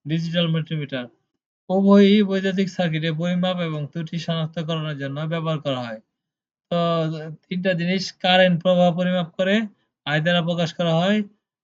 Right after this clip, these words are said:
এর একক এম্পিয়ার, এ দ্বারা প্রকাশ করা হয়, এম্পিয়ার, মিলি এম্পিয়ার, মাইক্রো এম্পিয়ার পরিমাপ করা যায়। ভোল্টেজ, ভোল্ট, হাই মিলিভোল্ট, মাইক্রোভোল্ট, ভোল্টেজ ভি এবং ছোট ভি দ্বারা প্রকাশ করা হয়। রেজিস্ট্যান্স আর এবং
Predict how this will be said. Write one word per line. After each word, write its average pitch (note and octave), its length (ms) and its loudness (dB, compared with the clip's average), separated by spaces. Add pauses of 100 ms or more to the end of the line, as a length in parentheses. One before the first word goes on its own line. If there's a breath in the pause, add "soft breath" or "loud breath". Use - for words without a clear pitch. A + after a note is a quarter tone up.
(160)
এর D3+ 300 0
একক E3 360 0
এম্পিয়ার, F3+ 480 2
এ F3 180 -4
দ্বারা F3 200 2
প্রকাশ D#3 280 -2
করা C#3 200 -2
হয়, B2 220 -6 (160)
এম্পিয়ার, E3 540 -2
মিলি E3 260 -2
এম্পিয়ার, E3 360 -4
মাইক্রো D3+ 300 -6
এম্পিয়ার - 400 -18
পরিমাপ D3 400 -6
করা C3+ 140 -6
যায়। A#2 180 -14 (580)
ভোল্টেজ, F3 520 2 (600)
ভোল্ট, F3+ 460 2 (260)
হাই D#3 180 0
মিলিভোল্ট, E3 720 -2
মাইক্রোভোল্ট, D#3+ 840 0
ভোল্টেজ D3 500 -4
ভি D3 440 -2 (520)
এবং D3 180 -4
ছোট F3 200 -8 (120)
ভি F3 120 -2
দ্বারা E3 220 -4
প্রকাশ D3 260 -4
করা C3+ 200 -4
হয়। B2+ 200 -8 (460)
রেজিস্ট্যান্স F3 640 -4
আর E3+ 320 4 (540)
এবং D3+ 220 0